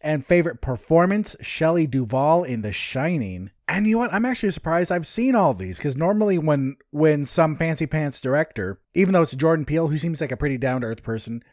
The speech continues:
gives their list of movies they have to see, usually for their craft, for the purposes of their craft, they have studied a lot of movies and prob-, would,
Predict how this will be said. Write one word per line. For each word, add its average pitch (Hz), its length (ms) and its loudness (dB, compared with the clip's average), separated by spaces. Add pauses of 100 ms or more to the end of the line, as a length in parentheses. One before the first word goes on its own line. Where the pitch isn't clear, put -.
(100)
gives 156 260 2
their 143 200 2
list 147 280 0
of 131 60 -2
movies 139 260 -2
they 131 60 -4
have 131 240 -6
to 120 80 -8
see, 135 420 -4
usually 208 440 2
for 170 180 -2
their 131 140 -4
craft, 151 720 -2
for 156 100 0
the 143 60 -4
purposes 170 420 -2
of 165 200 -2
their 139 120 0
craft, 120 400 -4
they 123 100 -4
have 120 160 -6
studied 127 440 -4
a 127 100 -8
lot 117 320 -6
of 104 80 -10
movies 131 420 0
and 107 160 -10
prob-, 139 320 -8
would, 127 260 -8